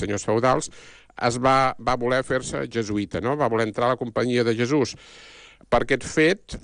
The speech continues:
que s'ha fet sempre, no? Eh, quan es centra en una ordre religiosa, els pares, la família, ha de pagar un dot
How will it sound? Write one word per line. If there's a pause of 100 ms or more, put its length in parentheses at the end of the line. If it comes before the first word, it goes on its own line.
que
s'ha
fet
sempre,
no?
Eh,
quan
es
centra
en
una
ordre (160)
religiosa, (400)
els
pares,
la
família,
ha
de
pagar
un
dot